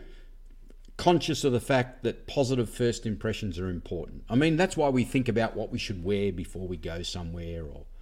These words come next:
or whether we look clean, or whether we look scruffy, or whatever the case may be.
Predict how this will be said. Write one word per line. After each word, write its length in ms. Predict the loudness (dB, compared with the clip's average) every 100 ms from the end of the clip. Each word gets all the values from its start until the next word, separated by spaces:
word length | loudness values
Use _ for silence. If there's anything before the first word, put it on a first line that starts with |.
| -16 -16 -12 -6
or 80 | 2
whether 240 | 6 6
we 160 | 4 2
look 200 | 0 -4
clean, 460 | -4 0 2 2
or 80 | 2
whether 180 | 2 2
we 120 | 2
look 160 | 0 -4
scruffy, 460 | -2 -2 0 0
or 40 | 0
whatever 320 | 2 2 0
the 100 | -4
case 360 | -6 -8 -8 -6
may 160 | -6
be. 320 | -6 -8 -8